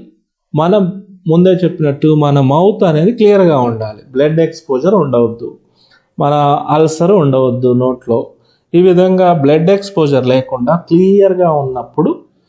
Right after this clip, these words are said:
మనం జననాంగాలను ముద్దాడినా ఎటువంటి ప్రమాదం లేదు. క్లియర్గా లేకుండా బ్లడ్ ఎక్స్‌పోజర్ ఉంటే ట్రాన్స్‌ఫర్ అయ్యే అవకాశం ఉంది, ఖచ్చితంగా వస్తుందని కాదు. ఇక్కడ ఎక్కడైనా సరే హెచ్ఐవి అనేది ఖచ్చితంగా వస్తుందని చెప్పొద్దు.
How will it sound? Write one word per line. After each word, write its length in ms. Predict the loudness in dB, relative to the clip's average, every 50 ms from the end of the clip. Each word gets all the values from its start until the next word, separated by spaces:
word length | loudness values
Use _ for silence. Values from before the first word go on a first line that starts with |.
| _ _ _ _ _ _ _ _ _ _ -4
మనం 300 | -4 -2 0 0 0 0
జననాంగాలను 680 | 0 2 2 2 2 2 2 2 2 2 2 2 0 0
ముద్దాడినా 680 | 0 0 -2 0 0 0 0 2 2 2 0 0 -2 -4 -12 _ _ _ _ _ _ -6 -4
ఎటువంటి 360 | 0 0 2 0 0 0 -2
ప్రమాదం 540 | -2 -2 -2 -2 0 0 0 0 0 2 2
లేదు. 240 | 2 0 0 -2 -4 -8 -14 _ _ _ _ _ _ _ _ _
క్లియర్గా 400 | 0 2 4 4 4 4 4 4
లేకుండా 360 | 4 2 2 2 2 2 0 2
బ్లడ్ 380 | 2 2 2 2 2 2 0
ఎక్స్‌పోజర్ 600 | 0 -2 -2 -6 -8 -2 0 2 2 4 2 2 2
ఉంటే 480 | 2 0 0 0 0 0 0 -2 -6 -16 _ _ _ _ _ _ _ _ _ _ _ _ _ _ _ _ _ _ _ _ -6
ట్రాన్స్‌ఫర్ 500 | -2 -2 0 2 0 0 0 0 2 2
అయ్యే 220 | 4 4 4 4 4
అవకాశం 680 | 2 2 0 0 -2 -2 0 0 0 0 0 0 2
ఉంది, 220 | 2 2 2 0
ఖచ్చితంగా 640 | 0 0 -2 -2 -2 -4 -2 0 0 2 2 2 2
వస్తుందని 540 | 2 0 -2 -2 -2 0 2 2 4 2 2
కాదు. 180 | 0 0 0
ఇక్కడ 200 | 0 0 0 -2
ఎక్కడైనా 520 | -2 -2 -2 -4 -2 0 2 2 2 0 0
సరే 280 | -2 -2 0 0 2
హెచ్ఐవి 440 | 2 0 -2 -2 0 0 2 2 2
అనేది 200 | 2 0 -2 -4
ఖచ్చితంగా 540 | -4 -6 -6 -6 -6 -2 0 2 2 2 2
వస్తుందని 560 | 2 2 0 -2 -4 -2 0 2 2 2 2
చెప్పొద్దు. 640 | 2 0 -2 0 0 0 0 2 0 -2 -2 -4